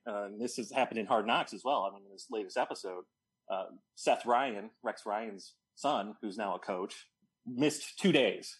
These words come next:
because he had a false positive, and then he was back. But what they do is they wait, they test you again, it comes back negative. You wait another twelve or twenty-four hours, they test you again, you come back negative, you're like, "Okay, you're good to go." And if that's the way it happens, that's all well and good.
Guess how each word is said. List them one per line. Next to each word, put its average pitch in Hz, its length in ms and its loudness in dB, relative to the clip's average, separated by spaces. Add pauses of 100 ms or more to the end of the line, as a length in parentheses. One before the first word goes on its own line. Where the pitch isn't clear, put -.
(120)
because 110 340 2
he 117 100 -2
had 104 100 6
a 98 40 -2
false 87 260 -2
positive, 98 440 4
and 95 100 -8
then 92 80 -10
he 92 60 -10
was 92 80 -10
back. 110 360 4
But 101 120 -4
what 104 140 -6
they 95 100 -4
do 117 240 0
is 107 100 0
they 101 140 0
wait, 139 280 2
they 104 100 -4
test - 280 0
you 104 60 -2
again, 113 280 2
it - 100 -6
comes 107 120 -2
back 92 220 -2
negative. 127 380 0 (380)
You 104 140 -4
wait 104 180 0
another 107 280 4
twelve 104 440 4
or 98 80 0
twenty-four 101 360 0
hours, 104 240 2
they 98 80 -2
test - 240 -4
you 101 80 -2
again, 127 220 4
you 127 60 2
come 123 140 0
back 110 180 4
negative, 107 300 0
you're 101 80 0
like, 95 140 0
"Okay, 113 340 4
you're 107 140 -2
good 107 160 -2
to 95 80 -18
go." 90 100 -10 (600)
And 135 140 6
if 131 180 4
that's 147 480 4
the 143 140 6
way 127 360 4
it 110 140 0
happens, 107 640 0 (220)
that's 185 180 4
all 151 200 6
well 135 200 4
and 113 140 -4
good. 127 340 2